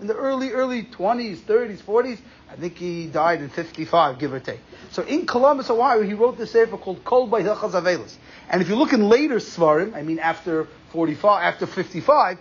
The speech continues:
they quote it religiously, his sefer. It's mamish the assumed sefer on Hilchos Avelis. But it was printed in, uh, Columbus, Ohio. Fascinating, fascinating person. So he writes,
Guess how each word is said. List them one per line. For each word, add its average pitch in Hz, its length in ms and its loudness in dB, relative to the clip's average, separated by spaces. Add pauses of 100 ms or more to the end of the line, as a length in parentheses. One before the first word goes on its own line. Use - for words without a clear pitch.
(200)
they 190 100 4
quote 240 300 4
it 247 100 -4
religiously, 226 580 -2
his 147 160 -10
sefer. 131 300 -14
It's 131 100 -20
mamish 226 380 -4
the 208 260 -6 (300)
assumed 285 480 -2
sefer 208 560 2
on 180 240 2
Hilchos 190 320 -2
Avelis. 175 400 -2 (280)
But 165 120 -4
it - 20 0
was 196 120 -2
printed 220 420 -4
in, 180 220 -4
uh, 185 160 2
Columbus, 196 440 0
Ohio. 214 320 0
Fascinating, 202 640 2 (200)
fascinating 175 560 2
person. 160 380 0 (760)
So - 140 -6
he 226 160 0
writes, 262 640 0